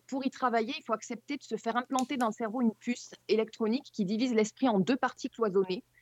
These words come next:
Donc, d'un côté, on a les souvenirs de la vie en dehors du bureau, euh, si vous êtes marié, si vous avez des enfants, et cetera. Et de l'autre, la vie professionnelle au bureau avec les collègues, et cetera. Et donc, c'est totalement hermétique.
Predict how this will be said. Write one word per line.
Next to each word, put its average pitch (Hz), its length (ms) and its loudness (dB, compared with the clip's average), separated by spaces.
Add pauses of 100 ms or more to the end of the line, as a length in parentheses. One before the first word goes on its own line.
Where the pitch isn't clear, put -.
(320)
Donc, 202 180 2
d'un 269 160 4
côté, 285 320 -4
on 254 100 0
a 208 60 4
les 233 120 0
souvenirs 262 600 -2
de 208 420 2
la 202 200 4
vie 208 200 -2
en 247 140 6
dehors 233 240 4
du 202 80 -2
bureau, 202 380 0 (380)
euh, 170 220 4
si 175 200 -8
vous 180 180 -2
êtes 185 100 -6
marié, 165 480 0
si 226 140 -8
vous 180 140 0
avez 170 120 2
des 156 200 -2
enfants, 220 440 2
et 208 80 0
cetera. 190 460 0 (300)
Et 269 140 2
de 240 120 2
l'autre, 240 420 2 (100)
la 190 160 2
vie 185 200 -4
professionnelle 226 640 -4
au 226 60 0
bureau 185 380 4
avec 190 220 0
les 202 80 -4
collègues, 220 320 -2
et 214 80 -6
cetera. 175 480 -2
Et 196 100 -2
donc, 240 260 -2
c'est 220 180 -8
totalement 254 480 0
hermétique. 220 600 -4